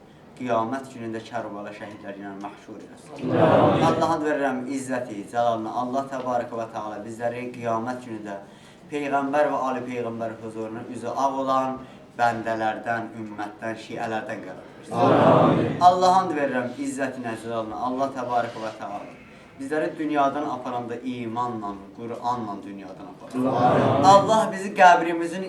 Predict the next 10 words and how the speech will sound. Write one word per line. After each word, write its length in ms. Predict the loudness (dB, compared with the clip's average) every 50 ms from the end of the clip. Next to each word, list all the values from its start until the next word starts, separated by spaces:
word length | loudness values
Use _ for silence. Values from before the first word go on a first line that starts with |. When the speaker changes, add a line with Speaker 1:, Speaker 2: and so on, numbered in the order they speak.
| -8
Speaker 1:
ilk 220 | -6 -6 -6 -6 -6 -4
gecəsində 500 | -2 -2 0 -2 -4 -4 -4 -6 -6 -4
o 140 | -4 -4 -6 -4 -4
gecəyə 300 | -6 -6 -4 -4 -4 -4
ki, 140 | -6 -8 -6 -4
vəhşətli 560 | -4 -4 -4 -4 -8 -10 -10 -8 -6 -8 -8 -8
gecə 160 | -8 -8 -8 -8 -8
deyərlər. 400 | -8 -10 -10 -10 -12 -14 -14 -16 -18 -20 -20 -20 -20 -20 -16 -4
Həmin 320 | 0 0 2 2 2 0 0
gecə 300 | -2 -4 -4 -4 -4